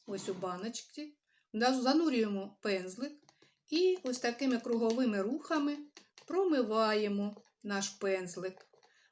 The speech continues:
Бачите, вода яка стала зелена, так? Потім віджимаємо трошки, висушую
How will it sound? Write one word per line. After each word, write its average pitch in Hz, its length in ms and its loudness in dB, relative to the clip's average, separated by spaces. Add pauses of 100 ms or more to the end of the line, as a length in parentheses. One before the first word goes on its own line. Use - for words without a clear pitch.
Бачите, 240 340 -2
вода 208 240 0
яка 196 280 0
стала 185 560 -6
зелена, 202 880 -4 (240)
так? 269 260 -8 (1400)
Потім 254 560 -2 (140)
віджимаємо 220 680 -4
трошки, 294 600 -10 (460)
висушую 254 1000 -2